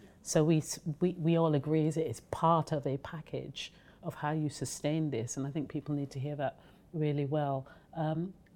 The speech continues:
I, I, I, I'm re-, I'm kind of in two minds about unconscious bias training, 'cause I like the story that you gave us at the beginning about the perception of who you are as a chief executive and what your s-, history has been.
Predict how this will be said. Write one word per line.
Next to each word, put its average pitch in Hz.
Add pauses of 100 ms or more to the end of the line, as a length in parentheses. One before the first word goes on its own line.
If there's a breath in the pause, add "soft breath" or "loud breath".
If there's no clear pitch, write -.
(140)
I, 220 (100)
I, 214 (1120)
I, 202
I'm 196
re-, 196 (100)
I'm 185
kind 226
of 220
in 208
two -
minds 180
about 190
unconscious 170
bias 160
training, 175
'cause 180
I -
like 202
the 165
story 170
that 151
you 160
gave 156
us 160
at 131
the 123
beginning 151
about 139 (480 loud breath)
the 160
perception -
of 135
who 160
you 147
are 139
as 131
a 143
chief 135
executive - (540 loud breath)
and 160 (260)
what 160
your 156
s-, -
history 156
has 156
been. 175